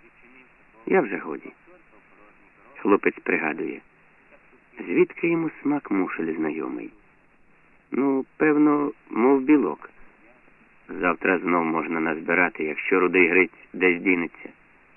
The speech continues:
Нехай би хавраха з нори виловив. Мати питає, журячись: «Де це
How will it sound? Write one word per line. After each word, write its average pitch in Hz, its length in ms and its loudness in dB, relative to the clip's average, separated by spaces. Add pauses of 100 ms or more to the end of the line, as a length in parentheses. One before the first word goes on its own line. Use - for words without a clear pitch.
(100)
Нехай 123 280 2
би 101 120 4
хавраха 95 540 2
з 104 40 -6
нори 107 340 4 (160)
виловив. 101 440 4 (2250)
Мати 82 240 -2
питає, 76 460 -2
журячись: 78 520 -6 (2000)
«Де 92 160 0
це 92 280 -6